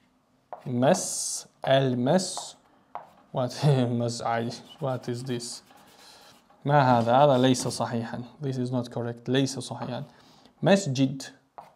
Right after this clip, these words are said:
في الم-، في، uh, in the mosque. أنا أدرس. Or you can say مع,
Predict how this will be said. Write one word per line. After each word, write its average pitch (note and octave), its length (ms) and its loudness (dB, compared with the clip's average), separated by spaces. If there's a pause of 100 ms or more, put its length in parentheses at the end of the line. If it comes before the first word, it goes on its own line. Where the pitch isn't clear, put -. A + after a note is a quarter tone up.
(100)
في - 200 -2
الم-، D3 320 0
في، C#3 360 -2
uh, - 680 -8
in C#3+ 200 2
the C3 40 2
mosque. E3+ 420 8 (640)
أنا D#3 160 8
أدرس. E3+ 300 6 (340)
Or C4+ 120 12
you C#4 80 10
can G3 200 6
say E3 320 8 (300)
مع, C3+ 720 6